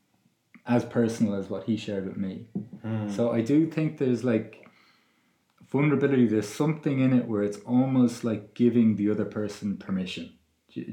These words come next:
Speaker 1: you know what I'm saying?
Speaker 2: Mm, yeah.
Speaker 1: Like, no, it doesn't even have to be a huge leap, 'cause I think particularly with men, we're almost desperate for the sign.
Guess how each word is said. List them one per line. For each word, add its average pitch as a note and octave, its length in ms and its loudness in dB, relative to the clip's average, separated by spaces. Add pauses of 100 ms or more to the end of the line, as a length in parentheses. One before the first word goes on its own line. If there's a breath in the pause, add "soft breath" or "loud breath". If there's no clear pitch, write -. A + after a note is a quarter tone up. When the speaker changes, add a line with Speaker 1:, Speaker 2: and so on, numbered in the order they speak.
(120)
Speaker 1:
you A#2+ 40 2
know A#2+ 80 4
what B2+ 60 2
I'm B2 80 0
saying? C3 380 2
Speaker 2:
Mm, A2+ 120 -10 (100)
yeah. A#2 260 2
Speaker 1:
Like, - 100 -6 (640 soft breath)
no, C3 240 2 (100)
it C3 120 -2
doesn't D3 220 2
even D#3+ 160 2
have C#3+ 140 0
to - 100 -8
be A#2+ 160 6
a - 20 4
huge A2+ 420 2
leap, A#2+ 380 4
'cause - 160 -10
I A#2 100 -2
think E3+ 460 -4
particularly C#3+ 760 0
with G#2+ 220 0
men, G#2 560 2 (840)
we're A2+ 180 2
almost D3 520 2
desperate B2+ 540 -2
for A2 140 -4
the F#2+ 100 -6
sign. F#2 480 -4